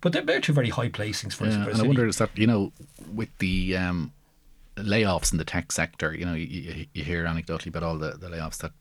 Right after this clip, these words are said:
Speaker 2: like, the likes of Microsoft and Google and all these
Speaker 1: Sure,
Speaker 2: people.
Speaker 1: yeah,
Speaker 2: Are,
Speaker 1: yeah.
Speaker 2: it doesn't, they're, they're not huge in terms of Ireland.
Speaker 1: No, they're, they're, they're not massive. I mean, the number of jobs lost, I mean, it, we, it, it, it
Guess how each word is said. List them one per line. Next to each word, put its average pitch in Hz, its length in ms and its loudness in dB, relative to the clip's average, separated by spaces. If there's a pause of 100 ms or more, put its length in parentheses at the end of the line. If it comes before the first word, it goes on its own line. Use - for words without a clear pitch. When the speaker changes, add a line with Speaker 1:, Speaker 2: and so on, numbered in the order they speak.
(100)
Speaker 2:
like, 82 220 -10
the 80 80 -8
likes 82 160 -8
of 85 60 -2
Microsoft 82 580 -4
and 78 160 -6 (540)
Google 92 440 6
and 85 140 4
all 87 100 2
these 85 260 -2
Speaker 1:
Sure, 113 280 0
Speaker 2:
people. 92 180 0
Speaker 1:
yeah, - 80 2
Speaker 2:
Are, 92 80 -6
Speaker 1:
yeah. 110 240 -2
Speaker 2:
it - 140 -6
doesn't, - 320 -2
they're, 110 100 0
they're 110 220 0
not 131 140 2
huge 117 360 4
in 87 80 4
terms 87 240 2
of 76 80 -2
Ireland. 82 400 2
Speaker 1:
No, 302 160 6
they're, 285 140 0
they're, 285 160 2
they're 269 120 0
not 269 160 4
massive. 147 380 4
I 107 60 2
mean, 117 140 2
the 160 80 6
number 247 180 2
of 151 60 2
jobs 123 380 4
lost, 123 220 4
I - 20 0
mean, 190 140 4
it, 247 220 0
we, 160 140 4
it, 113 200 -2
it, 101 220 -6
it 92 80 -12